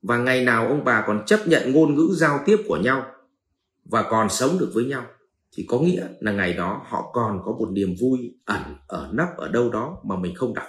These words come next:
được. Thì nó mới có cái nhân duyên để họ tồn tại chứ. Phật nói là gì? Thành cũng do duyên, mà diệt cũng do duyên.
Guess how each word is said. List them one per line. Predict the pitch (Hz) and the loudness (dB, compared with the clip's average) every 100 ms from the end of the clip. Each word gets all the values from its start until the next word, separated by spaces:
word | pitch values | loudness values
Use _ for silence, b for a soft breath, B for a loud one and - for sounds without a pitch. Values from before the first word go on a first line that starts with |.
| - | -16
được. | - _ _ _ _ _ | -20 _ _ _ _ _
Thì | - 101 | -4 -2
nó | 120 | 0
mới | - | 0
có | 131 139 | 0 0
cái | 156 | 2
nhân | 170 156 | 2 2
duyên | 156 160 | 4 4
để | 104 | 2
họ | - - | -4 -2
tồn | 101 90 | -4 -2
tại | 95 - | -6 -6
chứ. | - 156 - _ _ _ - | -12 -14 -16 _ _ _ -2
Phật | 131 - | -2 0
nói | 113 135 | 0 0
là | 160 104 | 0 -2
gì? | 101 110 - _ _ - | -4 -6 -10 _ _ -2
Thành | 120 135 135 | 2 4 2
cũng | 156 180 | 2 2
do | 175 165 | 4 4
duyên, | 190 196 - - _ _ _ _ _ _ _ | 2 2 -2 -12 _ _ _ _ _ _ _
mà | 117 120 | 0 0
diệt | 110 123 147 - | 2 4 4 4
cũng | 165 180 | 0 2
do | 180 170 | 4 4
duyên. | 180 180 - | 2 0 -6